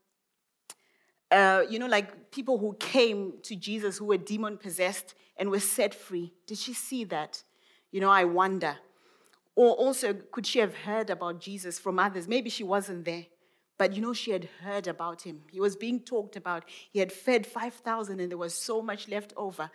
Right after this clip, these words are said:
We know he had stopped a procession, a funeral procession,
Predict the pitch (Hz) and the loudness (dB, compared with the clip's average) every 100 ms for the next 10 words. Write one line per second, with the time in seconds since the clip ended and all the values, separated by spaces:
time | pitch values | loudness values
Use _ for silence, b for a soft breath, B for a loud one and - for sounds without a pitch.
0 | B B B B 214 233 262 254 220 190 | B B B B 0 4 4 4 2 -2
1 | - - 254 - 220 - 196 - 240 240 | -2 2 2 4 2 2 -2 2 2 2
2 | 220 208 208 254 247 214 180 202 - 240 | -2 -4 -6 -4 -2 -2 -2 -4 -2 -2
3 | - 170 | -2 -6